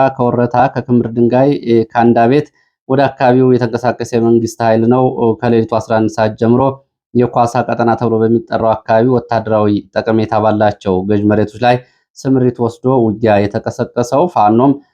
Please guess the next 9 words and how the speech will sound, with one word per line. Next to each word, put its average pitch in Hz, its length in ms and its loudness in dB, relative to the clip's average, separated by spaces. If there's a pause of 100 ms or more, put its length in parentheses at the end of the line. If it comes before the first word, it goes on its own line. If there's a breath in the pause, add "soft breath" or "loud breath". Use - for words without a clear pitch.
(160)
በተስተካካይ 143 600 -2
መረጃ 123 320 0 (140)
ገዥ 120 220 2
መሬቶችን 117 640 0 (200)
በመያዝ 110 440 0
ነው 110 120 -4
እንግዲህ 107 180 0
አጸፋ 107 340 -6
ምላሽ 107 380 -2